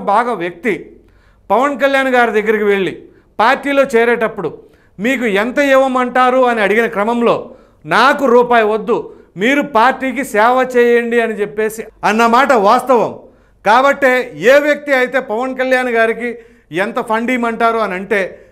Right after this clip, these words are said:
"ఏమీ అవసరం లేదు, మీరు పార్టీ కోసం పనిచేయండి చాలు" అని అన్న క్రమంలో ఏ వ్యక్తి అయితే ఆ పవన్ కళ్యాణ్ గారి దగ్గరికి వెళ్ళాడో ఆ వ్యక్తే డైరెక్ట్గా నాతో చెప్పారు.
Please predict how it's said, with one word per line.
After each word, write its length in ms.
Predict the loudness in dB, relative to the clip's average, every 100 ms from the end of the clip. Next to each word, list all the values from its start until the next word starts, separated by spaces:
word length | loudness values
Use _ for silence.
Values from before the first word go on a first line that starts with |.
| _
"ఏమీ 440 | 2 4 6 6 4
అవసరం 400 | 2 0 -2 -2
లేదు, 280 | -2 0 -2 -4 -14 -20 -8
మీరు 240 | -2 0 0 0
పార్టీ 380 | 2 2 0 -4
కోసం 320 | -2 -2 -2 -4
పనిచేయండి 520 | -4 -2 -2 -2 -4 -4
చాలు" 240 | -2 -2
అని 160 | -4 -6
అన్న 160 | -10
క్రమంలో 480 | -8 -6 -2 0 -2 -4 -14 -20 _ _ _ _ 0
ఏ 140 | 4
వ్యక్తి 280 | 4 2 2
అయితే 200 | 2 2
ఆ 120 | 2 0
పవన్ 320 | 0 -2 0
కళ్యాణ్ 220 | 0 0
గారి 120 | -2
దగ్గరికి 260 | -2 -4 -2
వెళ్ళాడో 220 | -2 0 2
ఆ 20 | 2
వ్యక్తే 320 | 2 0 -2
డైరెక్ట్గా 420 | 0 0 0 -2 -4
నాతో 280 | -4 -4
చెప్పారు. 380 | -6 -8 -10 -12